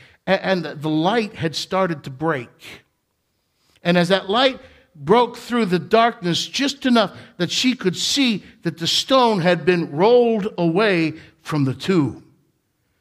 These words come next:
So think about this. The first day of the week became the first day of her new life.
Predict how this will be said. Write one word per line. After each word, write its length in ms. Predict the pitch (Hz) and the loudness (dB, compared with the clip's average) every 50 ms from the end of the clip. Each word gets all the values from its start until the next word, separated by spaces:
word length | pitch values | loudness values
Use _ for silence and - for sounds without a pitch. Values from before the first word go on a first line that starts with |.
| _ _ _ _ _ | _ _ _ _ _
So 480 | - - 226 226 214 - - - - _ _ | -2 2 2 2 2 0 -4 -14 -20 _ _
think 280 | _ - - 330 294 202 | _ -2 2 2 4 4
about 360 | - 170 170 151 143 143 - | 4 2 2 0 0 -2 -4
this. 560 | 160 135 110 - - - - - - - - _ _ _ _ _ _ _ _ _ _ _ _ _ | -6 -6 -6 -6 -6 -4 -4 -4 -6 -8 -10 _ _ _ _ _ _ _ _ _ _ _ _ _
The 80 | 175 170 | -8 -8
first 680 | 170 - 269 320 330 330 311 247 - - - 175 156 | -4 2 2 4 4 4 2 0 -2 -4 -6 -4 0
day 500 | 214 247 254 240 226 208 185 147 - - - _ _ _ _ _ _ _ _ _ _ _ _ _ _ | 2 2 4 4 4 4 2 0 -4 -10 -20 _ _ _ _ _ _ _ _ _ _ _ _ _ _
of 200 | - 190 202 160 | 0 0 0 2
the 80 | 165 175 | 0 -2
week 680 | 165 165 214 226 208 190 160 - - _ _ _ _ | 0 0 0 0 0 -2 -4 -8 -16 _ _ _ _
became 800 | - 185 170 - - 196 196 185 180 175 170 165 156 147 - - - | -6 -6 -6 -4 0 2 4 6 6 6 4 4 2 0 -4 -8 -14
the 220 | 226 170 151 151 | -8 -4 -4 -4
first 640 | 151 - 202 202 190 156 - - - - - 131 131 | -4 0 2 2 2 2 0 -2 -6 -8 -10 -6 -2
day 540 | 165 175 160 147 139 131 120 110 98 87 - _ _ _ _ _ _ _ _ | 0 2 2 2 0 -2 -4 -6 -8 -10 -14 _ _ _ _ _ _ _ _
of 140 | 127 123 - | -12 -12 -10
her 160 | - 139 135 | -6 -6 -4
new 240 | 123 123 120 113 107 | -4 -4 -6 -6 -8
life. 760 | 101 92 80 - - - - - - - - - - _ _ | -10 -12 -14 -16 -16 -20 -20 -20 -20 -20 -20 -20 -20 _ _